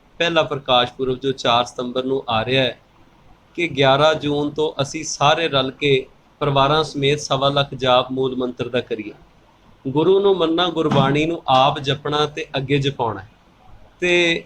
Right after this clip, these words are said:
ਇੱਕ ਹੁੰਦਾ ਹੈ ਕਿ ਖਾਲੀ ਗੁਰੂ ਗ੍ਰੰਥ ਸਾਹਿਬ ਜੀ ਬਾਰੇ ਗੱਲਾਂ ਕਰਨੀਆਂ,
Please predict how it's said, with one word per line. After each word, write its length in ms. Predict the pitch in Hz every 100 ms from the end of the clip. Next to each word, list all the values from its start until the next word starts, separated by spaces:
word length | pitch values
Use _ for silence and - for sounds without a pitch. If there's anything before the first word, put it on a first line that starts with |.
| -
ਇੱਕ 120 | 185 -
ਹੁੰਦਾ 260 | 175 160 165
ਹੈ 40 |
ਕਿ 160 | 170 165
ਖਾਲੀ 560 | - 156 160 170 160 - - -
ਗੁਰੂ 600 | 127 127 151 170 170 160 - - -
ਗ੍ਰੰਥ 240 | 143 156 175
ਸਾਹਿਬ 320 | - 151 147
ਜੀ 120 | 156
ਬਾਰੇ 260 | 143 147 156
ਗੱਲਾਂ 320 | 139 139 147
ਕਰਨੀਆਂ, 380 | 147 143 151